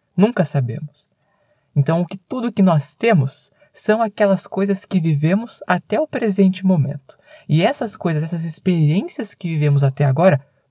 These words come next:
podem ter sido as últimas. Podem ter sido as derradeiras. Podem ser as que ficarão pra nós como lembranças da nossa,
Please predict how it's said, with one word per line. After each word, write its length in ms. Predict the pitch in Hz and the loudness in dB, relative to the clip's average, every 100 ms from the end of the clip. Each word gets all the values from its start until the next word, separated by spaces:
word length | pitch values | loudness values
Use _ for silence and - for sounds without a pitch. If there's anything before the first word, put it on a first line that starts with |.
| _ | _
podem 300 | 165 - 302 | 2 2 2
ter 180 | 254 170 | -2 -2
sido 240 | 151 147 143 | 0 0 2
as 140 | 131 | 2
últimas. 500 | 120 - 127 135 - _ _ _ - | -2 -6 -8 -8 -12 _ _ _ 0
Podem 300 | 185 - 277 | 0 0 -2
ter 200 | 202 190 | 0 0
sido 340 | - 175 160 | -2 -4 0
as 220 | 160 147 - _ - | 0 -2 -8 _ 2
derradeiras. 1160 | 139 165 151 131 131 165 147 - - - - _ _ _ _ _ _ _ _ _ | 4 4 4 2 2 2 2 -2 -12 -20 -20 _ _ _ _ _ _ _ _ _
Podem 300 | - 302 247 | 4 4 -2
ser 240 | - 233 | -6 -4
as 120 | 220 - | -2 -4
que 100 | 208 | -8
ficarão 600 | - - 233 208 233 339 | -8 -4 2 2 2 2
pra 220 | 269 190 | 6 6
nós 280 | 180 240 - | 4 0 -4
como 280 | - 240 | -6 -4
lembranças 800 | 247 254 202 190 208 190 - - - - - - | -4 2 4 6 4 0 -8 -14 -20 -20 -20 -2
da 120 | 151 | 0
nossa, 480 | 160 160 - 170 | 2 0 0 0